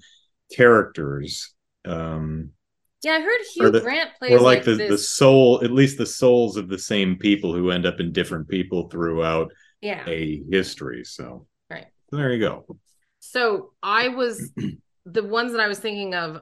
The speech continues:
Speaker 2: um, like, Inception doesn't play with, but it does.
Speaker 1: Uh, there, well, there's also the other Nolan flick that, that goes backwards.
Speaker 2: Oh, all
Speaker 1: Uh,
Speaker 2: of the, Memento and
Speaker 1: um,
Speaker 2: then
Speaker 1: I,
Speaker 2: Tenet, all of
Speaker 1: I,
Speaker 2: those.
Speaker 1: I, yeah, I was,
Speaker 2: Everything this man
Speaker 1: I was
Speaker 2: directs.
Speaker 1: thinking Tenet, and I went, "Well, Memento too." <laughs>
Speaker 2: So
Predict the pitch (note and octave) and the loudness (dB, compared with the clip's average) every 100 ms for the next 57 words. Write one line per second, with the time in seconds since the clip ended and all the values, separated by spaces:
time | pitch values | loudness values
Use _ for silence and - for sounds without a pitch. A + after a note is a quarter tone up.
0 | - E3 D#3+ D3+ _ _ _ _ _ - | -6 -6 -6 -12 _ _ _ _ _ -10
1 | F#3+ - G3+ G#3 - D#4+ - G#4+ A#3+ F3+ | -10 -10 -14 -12 -12 -12 -8 -8 -6 -6
2 | E3+ G#3 C4 B3 _ _ _ _ _ _ | -4 -4 -6 -8 _ _ _ _ _ _
3 | _ _ E4 E4+ D#4+ A3 - _ B3+ B3+ | _ _ -8 -6 -6 -8 -8 _ -6 -6
4 | G#3+ - F4+ A4 A2+ A2+ A2 G#2+ A2+ A2+ | -8 -10 -6 2 4 6 4 2 4 4
5 | G2 A#2+ - G2+ G#2+ G2+ F#2 F2+ F2+ F2 | 4 4 2 -2 0 0 -2 -4 -6 -6
6 | E2+ - F#2+ F2 - F2+ E2+ D#2+ F2 D2+ | -8 -4 -2 -2 -2 -2 0 -2 -2 -4
7 | _ _ _ F#2+ F#2 G#3 E2 D2+ D2 D2 | _ _ _ 2 2 2 -2 -4 -6 -4
8 | E2 D#3+ - A3+ G#3+ G#3 F#3+ F#3+ F#3 G3+ | -2 0 0 0 -2 -10 -4 0 2 0
9 | G#3+ B3+ B3 A#3+ - F#3+ F#3 F3+ F3 E3+ | 0 -2 -2 -4 -4 -2 0 0 -2 -4
10 | A2 A2+ - F#3 A#3 B3 - G3+ A3 G#3+ | 2 4 4 0 -2 -6 -10 -2 0 2
11 | A2+ D#3+ B2+ B2 B2+ B2+ B2+ A2+ B2 C3+ | 2 2 4 6 6 6 6 8 6 6
12 | A3+ G3 - F#3+ E3 A#2 B2 - - F3 | 0 -2 -2 -4 -2 4 6 4 4 6
13 | D#3+ C3 D3 C#3 C3 A#2+ A#2+ A#2 A2 A2 | 6 2 2 2 4 2 2 0 0 -2
14 | A2 A#2+ C#3+ C#3+ B2+ B2+ - G3+ D3+ D3 | 0 2 2 4 2 2 8 8 8 2
15 | C#3+ - F#3 - - - - - C#4+ C4+ | 0 -2 -8 -6 -6 -2 -2 2 2 2